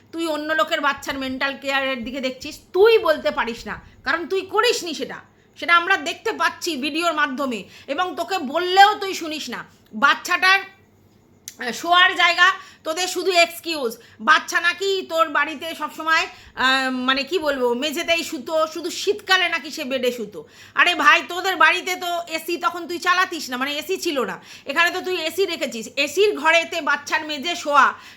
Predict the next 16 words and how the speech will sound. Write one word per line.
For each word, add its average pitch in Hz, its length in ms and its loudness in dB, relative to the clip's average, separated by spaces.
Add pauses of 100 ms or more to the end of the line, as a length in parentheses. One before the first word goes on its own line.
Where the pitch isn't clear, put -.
টাইলসের 302 500 -2
উপরে, 277 460 -2 (200)
আর 277 160 4 (120)
এমনি 349 340 0
সিমেন্টের 349 640 -2
উপর 277 320 -2
পাখার 330 420 2
হাওয়াতে 320 380 0
মেঝেতে 285 380 -8
শোয়া, 269 240 0
দুটো 285 260 -8
ডিফারেন্স 330 500 -2
আছে। 294 200 -4
তুই 302 140 -10
নিজে 294 340 -6
সেটা 330 300 2